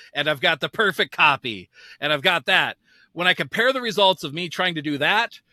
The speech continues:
versus, "Let me just put up, like, five to twenty different ads that I haven't really thought about a bunch, but they're all different and unique," five to twenty different ads always outperforms my one that I thought was perfect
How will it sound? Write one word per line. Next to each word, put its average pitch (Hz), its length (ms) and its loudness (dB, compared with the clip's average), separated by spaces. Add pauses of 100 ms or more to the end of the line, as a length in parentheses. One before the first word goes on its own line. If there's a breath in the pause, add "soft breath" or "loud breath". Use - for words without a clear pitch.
(180)
versus, 143 760 -4 (160)
"Let 165 200 -6
me 277 120 -6
just 277 340 -4
put 196 180 -2
up, 185 220 2
like, 151 280 0 (460)
five 165 600 2
to 143 100 -8
twenty 147 720 -8 (180)
different 180 400 2
ads 127 600 -8 (160)
that 139 120 0
I 139 120 0
haven't 208 340 2
really 160 220 -2
thought 135 240 -2
about 131 200 -4
a 135 60 -8
bunch, 135 480 -8 (180)
but 147 220 -2
they're 143 180 -2
all 160 360 6
different 147 340 -2
and 131 100 -8
unique," 135 520 -6 (340)
five 208 320 2
to 170 80 -6
twenty 156 380 -2
different 131 400 -4
ads 113 340 -8
always 156 360 2
outperforms 131 680 -4
my 127 220 -4
one 127 580 -6
that 127 140 -6
I 123 80 -6
thought 123 240 -6
was 120 120 -10
perfect 117 460 -12